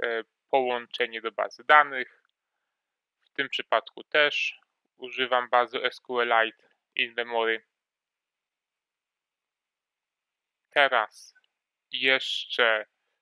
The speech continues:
e, wrzucę do bazy,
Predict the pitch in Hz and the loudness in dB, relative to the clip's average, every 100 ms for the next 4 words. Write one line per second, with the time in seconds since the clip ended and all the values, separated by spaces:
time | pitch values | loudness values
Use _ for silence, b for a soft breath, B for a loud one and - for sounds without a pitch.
0 | _ 123 117 110 123 120 131 139 - 127 | _ -4 -4 -6 -10 -6 -4 -6 -2 2
1 | 117 110 107 107 120 110 120 117 110 110 | 2 0 -8 -6 -4 0 4 4 2 -6
2 | 110 107 104 | -4 -4 -4